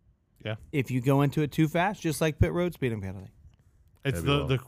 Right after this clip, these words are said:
Speaker 1: the, the, I think the problem there
Speaker 2: It would
Speaker 1: is
Speaker 2: be a mess in the beginning,
Speaker 1: it
Speaker 2: but I
Speaker 1: would
Speaker 2: think it
Speaker 1: be
Speaker 2: would eventually work
Speaker 1: I,
Speaker 2: out.
Speaker 1: they would have to experiment with it, and the problem is, I, you know, people aren't patient. <laughs> So I think
Speaker 2: But if
Speaker 1: that's
Speaker 2: you get everybody down to
Speaker 3: Hey.
Speaker 2: forty-five miles an hour and create no passing,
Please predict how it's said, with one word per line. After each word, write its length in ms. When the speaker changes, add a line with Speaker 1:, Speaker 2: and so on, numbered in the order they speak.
Speaker 1:
the, 60
the, 140
I 100
think 220
the 80
problem 340
there 160
Speaker 2:
It 60
would 60
Speaker 1:
is 60
Speaker 2:
be 100
a 60
mess 280
in 60
the 60
beginning, 300
Speaker 1:
it 40
Speaker 2:
but 80
I 40
Speaker 1:
would 60
Speaker 2:
think 100
it 40
Speaker 1:
be 60
Speaker 2:
would 120
eventually 340
work 240
Speaker 1:
I, 40
Speaker 2:
out. 280
Speaker 1:
they 140
would 120
have 240
to 160
experiment 520
with 160
it, 100
and 80
the 60
problem 320
is, 120
I, 140
you 140
know, 140
people 300
aren't 180
patient. 420
<laughs> 40
So 160
I 120
think 180
Speaker 2:
But 100
if 60
Speaker 1:
that's 100
Speaker 2:
you 80
get 120
everybody 300
down 180
to 60
Speaker 3:
Hey. 80
Speaker 2:
forty-five 500
miles 300
an 80
hour 260
and 460
create 300
no 200
passing, 560